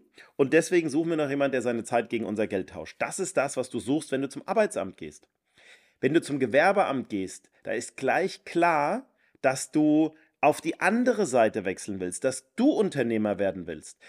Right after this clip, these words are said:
dass du verantwortlich bist. Und das ist auch wichtig, das zu erkennen. Weil wenn man es gleich von Anfang an, diese,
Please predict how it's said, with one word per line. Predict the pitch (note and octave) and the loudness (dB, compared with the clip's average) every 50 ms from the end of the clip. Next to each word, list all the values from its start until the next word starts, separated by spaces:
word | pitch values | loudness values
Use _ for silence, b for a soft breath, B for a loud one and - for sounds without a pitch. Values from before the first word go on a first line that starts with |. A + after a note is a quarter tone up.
| B B B | B B B
dass | B2 A#2+ - - _ | -6 -6 -6 -8 _
du | - A#3+ C4 D4 | -4 -2 -2 0
verantwortlich | C#4+ - G3+ - B2+ B2 A2 - - - - - F2+ - - - | 2 2 2 2 2 0 -2 0 -2 -2 -2 -2 -8 -14 -14 -12
bist. | F2+ E2+ - - _ - | -14 -14 -14 -14 _ -8
Und | C3 A2 - _ _ _ _ _ | -8 -8 -8 _ _ _ _ _
das | - C#3+ D3 E3 - | 0 0 0 0 -4
ist | D#3+ - - - | -8 -10 -6 0
auch | A#2+ C#3 C#3 - - | 0 0 0 0 -4
wichtig, | A2 G#2 G2+ A2 A#2+ E3 G#3 G3+ - - F3+ - - | -16 -16 -10 -2 2 2 2 2 0 -6 -6 -4 0
das | - D3 C#3+ - - | -2 -2 -2 -2 -10
zu | - - | -8 -6
erkennen. | - C3 - - C#3+ B2+ A2+ E2 - _ _ B B B B B B | -8 -6 -4 -2 -2 -2 -2 -6 -10 _ _ B B B B B B
Weil | B B2 C3 | B 4 6
wenn | C3 C#3 | 6 6
man | C#3+ C#3 | 4 4
es | C3+ - | 4 4
gleich | - C3+ C3+ F3 G3+ - | 2 4 4 4 2 2
von | - F3 D#3+ | 0 -2 -2
Anfang | - D#3+ E3 D#3 E3 C3+ | -2 -4 -4 -4 -4 -2
an, | C3+ B2 A#2 G#2+ | -2 -2 -2 -2
diese, | - F3 G3+ E3+ F#3+ G3 F3 - | -4 -4 -4 0 0 0 0 -2